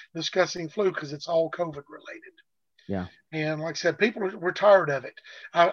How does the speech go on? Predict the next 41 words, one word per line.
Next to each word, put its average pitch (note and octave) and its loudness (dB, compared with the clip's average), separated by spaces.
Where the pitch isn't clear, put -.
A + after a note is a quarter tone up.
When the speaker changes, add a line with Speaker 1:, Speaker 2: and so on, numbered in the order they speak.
Speaker 1:
I G#3 2
watch G#3+ 4
the E3 -6
news F#3 0
and D#3 -6
the D3+ -4
weather E3 -2
every D#3+ -2
day. D#3 -2
And D#3+ -2
I D#3 -2
hit F3+ 2
a F3+ -6
certain F#3 0
point E3+ 2
in D3 -8
twenty D#3+ -4
twenty D#3 -6
where C#3+ -6
I C#3 -2
said, D3+ -6
"I'm E3+ -10
done. F3 -2
I F3+ -4
don't F#3+ 4
wanna F#3+ -2
look F#3 -6
at F3+ -8
my D#3+ 0
T E3+ -4
V D#3 -8
because F3 0
you E3 0
either, F#3+ 0
you're F3 6
either F#3+ 4
being D#3 -2
told F3 0
false G#3+ 8
information, E3 0
uh, D#3 6